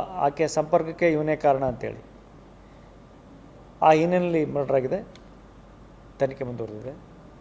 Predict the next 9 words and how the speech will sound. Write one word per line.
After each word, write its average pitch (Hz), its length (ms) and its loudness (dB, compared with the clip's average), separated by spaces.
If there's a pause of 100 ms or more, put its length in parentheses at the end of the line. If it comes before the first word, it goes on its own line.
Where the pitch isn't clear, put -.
(300)
ಆರೋಪಿ 139 280 -2
ದಸ್ತಗಿರಿ 131 360 -4
ಮಾಡಿದ್ದೀವಿ. 127 400 -8 (420)
ಮತ್ತು 143 460 2 (680)
ಕೃತ್ಯಕ್ಕೆ 143 640 -2 (120)
ಉಪಯೋಗಿಸಿದಂತಹ, 135 840 -6 (1800)
ಆ, 143 120 0 (1040)
ವಸ್ತುಗಳು 156 840 -2 (1400)
ಪರಿಶೀಲನೆಯಲ್ಲಿದ್ದಾವೆ. 143 680 -4